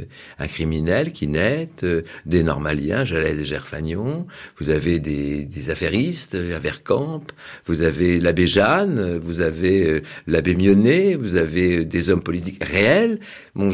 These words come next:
mélangés avec des hommes politiques fictifs, et le tout sur vingt-cinq ans de la vie française.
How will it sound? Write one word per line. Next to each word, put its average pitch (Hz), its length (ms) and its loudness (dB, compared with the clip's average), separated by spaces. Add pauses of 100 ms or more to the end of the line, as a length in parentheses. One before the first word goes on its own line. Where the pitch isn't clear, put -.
(120)
mélangés 95 420 2
avec 85 160 0
des 85 160 -4
hommes 82 100 -2
politiques 82 540 -6
fictifs, - 1040 -8
et 120 80 8
le 120 160 6
tout 233 300 2
sur 175 320 4
vingt-cinq 139 520 0
ans 208 180 0
de 139 180 0
la 110 240 0
vie 135 200 -4
française. 151 600 -6